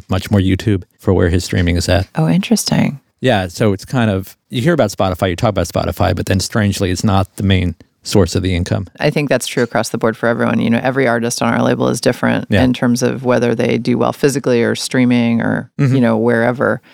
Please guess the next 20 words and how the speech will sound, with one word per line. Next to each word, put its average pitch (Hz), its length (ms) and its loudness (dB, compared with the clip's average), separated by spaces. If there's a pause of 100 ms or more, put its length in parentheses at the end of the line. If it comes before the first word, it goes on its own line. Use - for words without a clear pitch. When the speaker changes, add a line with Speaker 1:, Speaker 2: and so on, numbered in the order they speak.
(140)
Speaker 2:
But 147 100 -2
that's - 180 2
interesting 170 380 0
that 123 120 0
Pandora, 151 360 0
because 127 680 -2
Pandora, 147 360 2
that 123 200 0
sounds 123 320 0
to - 100 -4
me 123 140 4
like 120 180 0
people 131 240 0
are 120 80 2
putting 123 240 0
it 120 80 2
on 117 100 2
in 117 100 2
their 113 140 2
house - 640 -4